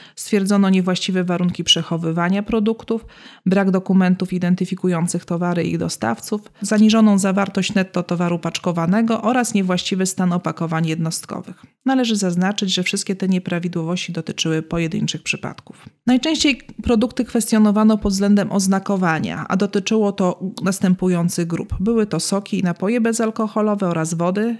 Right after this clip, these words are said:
jaja spożywcze, suszone produkty, mięso i surowe wyroby mięsne oraz miód. Natomiast wady jakościowe stwierdzono w przypadku wyrobów garmażeryjnych,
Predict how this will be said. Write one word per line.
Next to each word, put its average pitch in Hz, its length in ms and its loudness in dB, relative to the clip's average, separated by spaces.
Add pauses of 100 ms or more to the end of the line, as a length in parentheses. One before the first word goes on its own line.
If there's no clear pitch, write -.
jaja 202 280 0
spożywcze, 208 720 -2
suszone 196 500 0
produkty, 190 720 -4
mięso 202 320 2
i 180 100 0
surowe 180 420 0
wyroby 175 360 0
mięsne 202 420 0
oraz 175 360 -2
miód. - 260 -6 (260)
Natomiast 233 580 0
wady 220 440 4
jakościowe 208 760 2
stwierdzono 202 640 0
w 190 60 -6
przypadku 185 460 -2
wyrobów 180 440 2
garmażeryjnych, 208 1000 4